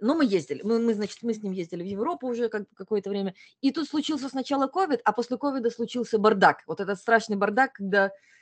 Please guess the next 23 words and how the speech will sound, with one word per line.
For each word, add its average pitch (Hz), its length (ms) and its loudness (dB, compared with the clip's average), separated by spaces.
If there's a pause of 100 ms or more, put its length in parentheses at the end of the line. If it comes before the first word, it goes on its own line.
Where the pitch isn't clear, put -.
(100)
когда 226 260 10
люди 247 380 6
застревали, 233 640 2
самолеты 220 520 -2
отменяли, 233 520 2
и - 140 -10
чемоданов 214 480 -2
своих 190 200 -10
так - 160 -14
никто 190 200 -10
и 190 80 -6
не 185 120 -4
увидел. 139 320 -4 (1000)
И 294 60 -2
он 392 120 6
испугался. 220 520 2 (720)
Сказал, 202 440 0 (680)
это 254 180 0
получается... 240 440 2
а, 247 160 8
еще 220 220 -2
потом 240 240 -2
были... 233 240 0